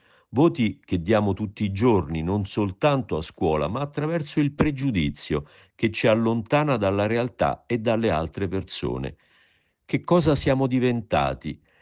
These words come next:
È lì da cercare la radice dell'educazione. Marco Rossidoria, maestro di strada per tutta la vita, oggi presidente dell'impresa sociale con i bambini,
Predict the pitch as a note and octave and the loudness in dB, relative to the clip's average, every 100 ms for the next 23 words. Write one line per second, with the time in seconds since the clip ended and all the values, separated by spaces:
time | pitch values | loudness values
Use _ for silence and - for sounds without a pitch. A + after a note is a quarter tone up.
0 | _ _ _ B2+ D#3+ E3+ G#2 F#2+ D#2 - | _ _ _ 2 2 0 2 2 2 -4
1 | _ - G2 E2 - A2+ G#2 F#2 D#2+ D#2+ | _ -4 -4 -4 0 4 4 2 -2 -2
2 | E2 F#2 G2 F#2 E2+ E2 E2 D#2+ F2 E2 | -2 -4 -2 -2 -2 -2 -2 -4 -4 -6
3 | - E2 C#2+ D2+ F2 B2 C3+ - A2+ G2+ | -4 -2 -2 -2 0 0 -2 -2 -2 -2
4 | F2+ - F#2+ F#2+ E2+ D2+ D2 D2 - _ | -6 -6 0 2 2 0 -4 -6 -10 _
5 | _ - F#2 A2 - G2 F2+ E2+ - A#2+ | _ -2 0 0 -4 -6 -4 -4 -2 2
6 | A2 F#2 D#2 F2 - A#2 G2 A2 A2+ C3 | 2 2 -4 -8 -6 -8 -2 0 0 -2
7 | D3 D3+ C#3 - B2+ C#3 A#2+ A2+ G#2+ F2 | -2 -2 -4 2 2 2 -4 -4 -2 -2
8 | D#2 F2 A2 G#2 G2 E2 D#2 E2+ E2 A2 | -2 0 0 0 -2 -4 -2 -4 -2 -2
9 | F#2+ F2+ E2+ - G2+ F2+ E2+ G2 G2+ B2+ | -2 -4 -6 0 0 0 -2 -4 -2 -2
10 | C#3 F#2 C#2+ E2 | -2 -2 -4 -6